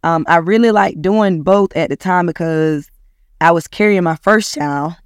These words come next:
which was my daughter, and it worked perfectly for me. Um, I did return back to North Carolina Central in twenty nineteen to get my licensure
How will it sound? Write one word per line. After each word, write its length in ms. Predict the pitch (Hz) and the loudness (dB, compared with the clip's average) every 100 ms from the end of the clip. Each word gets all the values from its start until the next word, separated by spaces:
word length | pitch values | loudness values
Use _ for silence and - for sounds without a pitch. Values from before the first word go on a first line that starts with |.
| _ _ - | _ _ -8
which 240 | 147 170 | -4 -4
was 140 | 170 | -2
my 100 | 180 | 0
daughter, 380 | 180 160 151 151 - | 0 0 0 -2 -2
and 200 | 156 156 | 0 0
it 120 | 151 | 0
worked 340 | 143 160 - | 0 0 -2
perfectly 680 | - - 147 - - - 135 | -8 -4 -4 -6 -12 -6 -4
for 200 | 139 - | -4 -2
me. 400 | 143 135 135 147 - _ _ _ _ | 0 0 -2 -6 -10 _ _ _ _
Um, 500 | - 156 151 147 147 - - | -4 -2 -2 -4 -6 -10 -2
I 100 | - | -2
did 240 | 160 220 | 2 2
return 340 | 214 233 196 180 | 2 0 0 4
back 220 | 185 - | 2 0
to 380 | - 233 208 202 - | -4 -2 0 -2 -2
North 220 | 175 180 | 0 0
Carolina 260 | 202 185 | 0 0
Central 340 | 190 202 190 202 | 0 -4 -4 -6
in 120 | 156 | -8
twenty 280 | - 180 185 | -4 -2 0
nineteen 760 | 185 185 - 190 170 165 160 - _ _ _ - _ | -2 -4 -4 -2 -2 -4 -6 -10 _ _ _ -20 _
to 100 | - | -6
get 180 | 160 175 | -2 0
my 140 | 180 | 0
licensure 720 | 175 156 156 - 170 165 165 | 0 0 0 -2 -4 0 -2